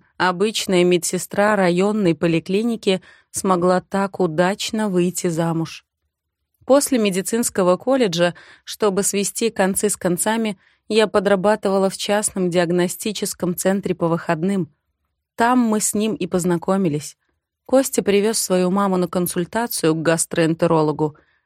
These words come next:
а я регистрировала пациента и провожала их до кабинета. Пока моя будущая свекровь беседовала с врачом, мы разговорились, а потом Костик попросил номер моего телефона,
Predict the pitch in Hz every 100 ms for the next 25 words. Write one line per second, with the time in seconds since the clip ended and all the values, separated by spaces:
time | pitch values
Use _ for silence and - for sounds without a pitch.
0 | - 202 196 180 220 226 202 165 185 -
1 | 196 202 185 175 170 - - 196 214 -
2 | 160 - _ _ 185 180 185 180 175 175
3 | 180 185 - 170 151 165 - 151 160 165
4 | 165 160 - _ _ _ _ _ _ 208
5 | 202 240 240 220 214 190 240 214 - -
6 | 190 - - 214 220 190 185 - 208 190
7 | 180 175 - 180 180 - 262 254 - _
8 | _ 214 220 214 196 190 196 196 247 262
9 | 247 - _ - - 220 214 202 - 196
10 | 196 214 233 - - - - 196 185 185
11 | - 185 180 175 170 196 202 190 180 170
12 | 170 - 170 - 156 156 160